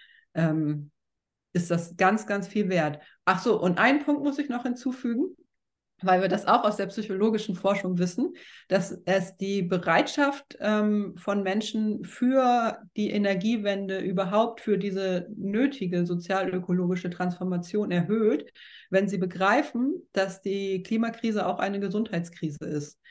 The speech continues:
Also wenn wir sehen, in welcher Hinsicht, äh, die voranschreitende Klimakrise sich negativ auf unsere Gesundheit auswirkt. Ich bin jetzt Psychologin, deswegen kann ich vor allen Dingen für die psychische Gesundheit sprechen,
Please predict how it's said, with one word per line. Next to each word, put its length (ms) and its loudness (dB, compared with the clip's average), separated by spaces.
Also 260 4
wenn 180 2
wir 120 -2
sehen, 680 -2
in 340 0
welcher 920 0
Hinsicht, 800 0
äh, 460 0
die 340 0
voranschreitende 760 0
Klimakrise 640 -2
sich 180 -4
negativ 420 0
auf 140 -2
unsere 300 0
Gesundheit 500 0
auswirkt. 480 0
Ich 100 -4
bin 120 0
jetzt 160 0
Psychologin, 520 0
deswegen 360 0
kann 180 -2
ich 60 -4
vor 180 -4
allen 180 6
Dingen 140 4
für 140 -4
die 80 -6
psychische 420 -4
Gesundheit 500 -2
sprechen, 440 -2